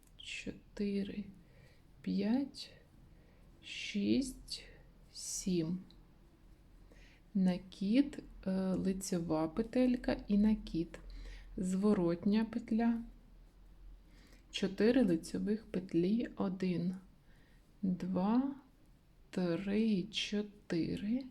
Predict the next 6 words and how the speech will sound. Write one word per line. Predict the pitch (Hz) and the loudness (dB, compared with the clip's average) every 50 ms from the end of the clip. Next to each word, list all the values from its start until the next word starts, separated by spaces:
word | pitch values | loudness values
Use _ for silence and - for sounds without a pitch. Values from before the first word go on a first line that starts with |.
| - - - - - - - - - - - - - - - - | -16 -20 -20 -20 -20 -20 -20 -20 -20 -20 -20 -20 -20 -12 -4 0
Накид, | 196 185 180 180 175 180 - - - - 185 202 240 254 254 - - - - _ _ - - - - - - - - - - - | 4 4 4 4 2 0 -6 -10 -4 0 2 4 4 2 0 -2 -12 -16 -18 _ _ -20 -20 -20 -20 -20 -20 -20 -20 -14 -6 -2
лицьова, | 196 190 196 202 196 202 - - - - 208 196 190 180 180 185 180 175 175 180 196 233 262 277 254 - - - - - | 0 2 4 4 2 2 -2 -4 -2 0 0 0 0 0 0 0 0 2 2 2 2 2 2 0 -2 -10 -16 -10 -2 2
накид, | 185 185 185 175 175 - - - - 185 196 240 240 - - - - - | 4 4 4 4 2 -2 -6 -6 -2 0 0 0 0 -2 -8 -18 -8 -4
три | - 202 - 180 170 | -2 0 2 2 2
лицьових. | 160 175 190 185 - - - 220 214 226 233 226 226 - - - - - - - - - - - _ - - _ _ _ _ - - _ _ _ _ _ _ - - _ _ _ _ _ _ - | 2 0 0 -2 -4 -4 -2 -2 0 0 0 -2 -2 -8 -14 -20 -20 -20 -20 -20 -20 -20 -20 -20 _ -20 -20 _ _ _ _ -20 -20 _ _ _ _ _ _ -20 -20 _ _ _ _ _ _ -8
Два, | 233 175 165 175 175 - 190 185 180 185 190 202 | -8 -6 -6 -6 -6 -4 -2 -2 -2 -2 -2 -4